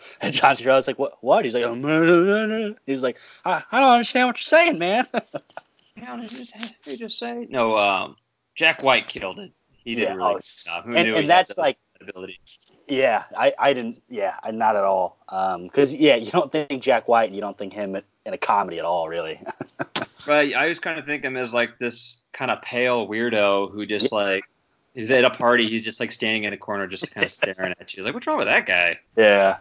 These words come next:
Speaker 2: "Oh, he's in the white stripes." Um, but he's always, but he killed it. That's why, that's why I didn't even recognize him, because he's, like,
Speaker 1: Yeah.
Speaker 2: such a different character. I didn't know he had that in him. So I thought that was really cool. Chris, yeah, you dropped that on me and you, uh, dropped the bomb. You really got me.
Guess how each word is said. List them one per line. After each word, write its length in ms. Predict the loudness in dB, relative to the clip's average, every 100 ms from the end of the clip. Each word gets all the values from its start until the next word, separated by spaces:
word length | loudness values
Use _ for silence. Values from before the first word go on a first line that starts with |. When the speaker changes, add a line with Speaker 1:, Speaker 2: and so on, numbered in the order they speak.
| -6
Speaker 2:
"Oh, 120 | -6
he's 100 | -4
in 60 | -6
the 60 |
white 180 | -6 -6
stripes." 340 | -8 -8 -8 -12 _ _
Um, 460 | -2 0 2 0 -4 _ _ 0
but 260 | 4 4
he's 160 | 2 0
always, 200 | 0 0 0
but 120 | 0
he 100 | 0 -2
killed 240 | -2 2
it. 40 |
That's 180 | 2 2
why, 160 | 2 2
that's 180 | 2 -2
why 140 | -6
I 40 | -4
didn't 180 | -4 -6
even 320 | -6 -8 -10 _ _ _ _ _
recognize 800 | -6 -6 _ -16 -10 -6 -6 -8
him, 140 | -8
because 380 | -8 -8 -6 -4
he's, 80 | -4
like, 100 | -4
Speaker 1:
Yeah. 60 |
Speaker 2:
such 200 | -4 -6
a 40 | -8
different 380 | -8 -10 -10 -20
character. 360 | -6 -4 -4 -4
I 40 |
didn't 120 | -6 -4
know 100 | -6
he 100 | -6
had 160 | -8
that 120 | -8
in 120 | -6 -8
him. 160 | -8 -6
So 160 | 0
I 60 | 2
thought 120 | 2
that 60 | 0
was 100 | 0
really 160 | -2
cool. 120 | -4 -2
Chris, 220 | -2 0
yeah, 240 | 2 2
you 160 | 0 -8
dropped 320 | 0 0 0
that 100 | -2
on 140 | -2 -2
me 100 | -2
and 80 | -4
you, 140 | -6
uh, 140 | -8 -10 _ _ _ _ _ -20 -20 _ _ _ _ _ -12
dropped 140 | -10
the 40 | -8
bomb. 340 | -2 0 0
You 80 | 0
really 140 | -2
got 220 | 0 0 0
me. 140 | -6